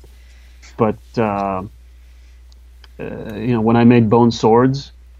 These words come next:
they are, they're kind of an anachronism because you, you, what's the, what's the point? If I swing it at somebody, it's just gonna break. So it's just art, really.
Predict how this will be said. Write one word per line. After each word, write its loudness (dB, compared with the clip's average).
they 2
are, 0
they're -2
kind -4
of -6
an -6
anachronism -8
because -10
you, -8
you, -12
what's -8
the, -16
what's -10
the -10
point? -14
If -16
I -8
swing 2
it 4
at 0
somebody, 0
it's -8
just -12
gonna -8
break. -14
So -2
it's -2
just -2
art, -6
really. -8